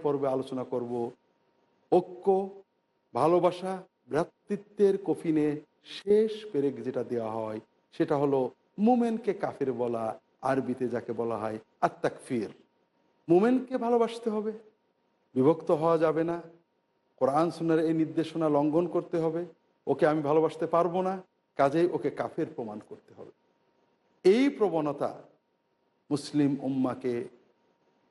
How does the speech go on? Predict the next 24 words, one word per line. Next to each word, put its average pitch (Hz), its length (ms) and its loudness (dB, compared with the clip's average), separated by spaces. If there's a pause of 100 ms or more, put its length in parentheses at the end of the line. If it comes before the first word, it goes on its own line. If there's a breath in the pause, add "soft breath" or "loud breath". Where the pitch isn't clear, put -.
(160)
ক্ষতির 226 320 4
ভিতরে 240 320 4
ফেলে, 247 340 -4 (380)
মুসলমানকে 202 720 2
ব্যক্তিগতভাবে 220 800 0
ক্ষতিতে 240 360 -4
ফেলে। 240 300 -8 (580)
এবং 160 260 4
এর 160 120 2
ভয়ঙ্কর 131 580 0
পরিণতি 139 420 -2
কি, 127 320 -6 (920)
আল্লাহ 143 200 4
তাআলা 131 180 0
কোরআন 135 400 -2
কারিমে, 139 500 -2 (320)
রাসূলুল্লাহ 170 120 2
সাল্লাল্লাহু 170 300 0
আলাইহি 151 220 0
ওয়াসাল্লাম 143 260 -4
বিভিন্ন 147 380 -2
হাদিসে 120 340 -12
বারবার 101 420 -8
জানিয়েছেন। - 420 -18